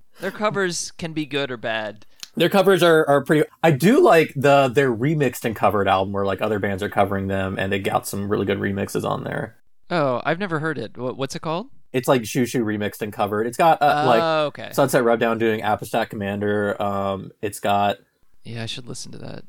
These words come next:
Speaker 2: It's good. It's good. Like, the best of that kind of thing from them, in my opinion. But, you know, again, their, their cover of Ceremony is great. Like, they've done, like, great covers. It's just pretty wildly ranging.
Speaker 1: Yeah, and I will say I was extremely upset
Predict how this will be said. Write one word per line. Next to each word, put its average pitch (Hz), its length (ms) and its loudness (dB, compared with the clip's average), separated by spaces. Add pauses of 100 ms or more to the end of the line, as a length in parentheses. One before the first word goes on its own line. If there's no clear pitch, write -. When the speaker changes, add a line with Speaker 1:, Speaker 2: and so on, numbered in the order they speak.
(120)
Speaker 2:
It's - 140 0
good. 113 460 2
It's 110 180 -4
good. 104 340 -2 (140)
Like, 113 200 0
the 127 80 0
best 117 320 2
of 110 140 -2
that 104 200 0
kind 104 360 -6
of 98 240 -2 (280)
thing 95 580 -2 (220)
from 104 280 -4
them, 101 200 -4
in 120 120 -4
my 147 160 2
opinion. 98 300 -4 (300)
But, 220 360 2 (120)
you 214 140 0
know, 143 140 4
again, 165 420 2
their, 127 100 0
their 123 200 -2
cover 165 180 2
of 104 80 -2
Ceremony 120 380 -2
is 107 80 -4
great. 107 240 2
Like, 104 140 0
they've 120 160 2
done, 98 400 0
like, 95 240 -6
great - 280 -4
covers. 98 360 -4
It's - 100 -16
just - 180 -16
pretty 98 160 -4
wildly 104 840 -4 (180)
ranging. 98 580 -8 (140)
Speaker 1:
Yeah, 131 580 -2 (220)
and 143 160 -4
I 151 80 -2
will 165 160 -4
say 143 320 -2
I 135 160 -4
was 131 260 -10
extremely 131 640 -8
upset 110 520 -6